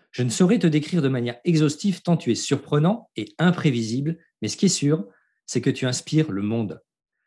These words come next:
J'ai vu certaines de tes interventions, tu as la pêche, tu es un homme libre,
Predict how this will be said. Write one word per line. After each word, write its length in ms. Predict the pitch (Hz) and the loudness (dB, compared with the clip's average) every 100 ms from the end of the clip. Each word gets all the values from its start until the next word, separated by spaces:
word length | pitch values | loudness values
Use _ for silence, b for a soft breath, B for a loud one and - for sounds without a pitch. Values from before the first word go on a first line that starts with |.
| _ | _
J'ai 120 | - 101 | -8 -6
vu 120 | 110 | -4
certaines 320 | 117 - 113 | -6 -4 -6
de 80 | 110 | -4
tes 220 | 113 107 | -4 -4
interventions, 760 | 98 98 101 98 135 151 - _ | -4 -6 -6 -4 0 -2 -2 _
tu 120 | - | -8
as 40 | 90 | -6
la 100 | 85 | -4
pêche, 520 | 131 147 151 - _ _ | -2 -2 -2 -8 _ _
tu 100 | - | -10
es 20 | |
un 100 | 95 | -6
homme 160 | 92 110 | -4 0
libre, 360 | 151 185 175 | 4 4 2